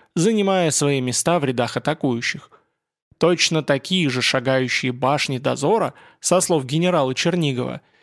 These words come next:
держали оборону вокруг Москвы, выстроившись вдоль мкада. Эти трижды мутанты,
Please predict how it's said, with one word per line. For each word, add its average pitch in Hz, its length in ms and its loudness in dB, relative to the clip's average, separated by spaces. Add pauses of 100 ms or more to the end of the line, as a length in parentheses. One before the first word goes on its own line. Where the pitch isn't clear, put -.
(160)
держали 185 500 2
оборону 175 480 0
вокруг 156 380 -2
Москвы, 156 560 -2 (320)
выстроившись 175 880 0
вдоль 139 340 0
мкада. 131 500 -2 (680)
Эти 202 320 2
трижды 170 440 2
мутанты, 165 680 -2